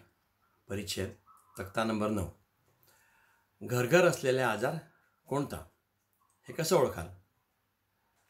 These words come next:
तर एक, व्हायरल क्रूप. याची लक्षणं,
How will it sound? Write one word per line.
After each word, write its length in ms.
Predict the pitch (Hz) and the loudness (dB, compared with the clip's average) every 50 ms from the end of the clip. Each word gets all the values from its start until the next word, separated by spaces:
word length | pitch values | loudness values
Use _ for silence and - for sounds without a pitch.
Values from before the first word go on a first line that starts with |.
| _ - | _ -12
तर 40 | - | -6
एक, 240 | 220 151 123 107 - - _ _ _ _ _ - _ _ _ _ _ _ _ - | -2 -2 -2 -2 -4 -14 _ _ _ _ _ -20 _ _ _ _ _ _ _ -4
व्हायरल 320 | 98 117 123 127 143 156 147 | 0 2 2 2 2 2 0
क्रूप. 380 | - - 135 110 98 - - _ _ _ _ _ _ _ _ _ _ _ - - _ _ _ - - - - _ _ _ _ _ _ _ - - | 0 0 0 0 0 -4 -10 _ _ _ _ _ _ _ _ _ _ _ -20 -20 _ _ _ -20 -20 -20 -20 _ _ _ _ _ _ _ -14 -6
याची 180 | 104 139 143 | -2 0 2
लक्षणं, 440 | 135 123 - - 143 147 165 170 | 2 2 2 2 2 4 2 2